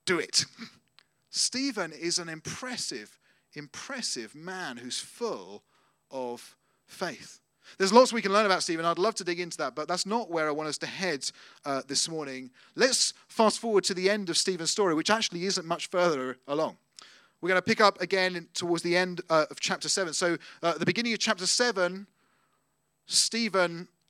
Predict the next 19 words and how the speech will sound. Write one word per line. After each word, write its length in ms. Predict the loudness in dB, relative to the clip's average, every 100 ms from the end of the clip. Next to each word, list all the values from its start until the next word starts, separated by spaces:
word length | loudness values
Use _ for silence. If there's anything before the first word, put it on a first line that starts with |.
| _ -2
answers 520 | 0 0 0 0 -2
his 340 | -2 -2 -4
accusers, 800 | -6 -6 -4 -2 -2 -2 -2 -8 -8
and, 300 | -10 -8 -4
uh, 160 | -2 0
it's 140 | -2 -2
a, 120 | -4 -4
it's 140 | -6
a 40 | -4
great 320 | 2 2 2
speech, 320 | -2 -4 -4
well 260 | 4 6 8
worth 220 | 6 2
reading, 300 | -4 -4 -4
but 100 | -6
again, 320 | -4 -4 -2
not 180 | -2 0
what 160 | -4
we're 240 | -4 -8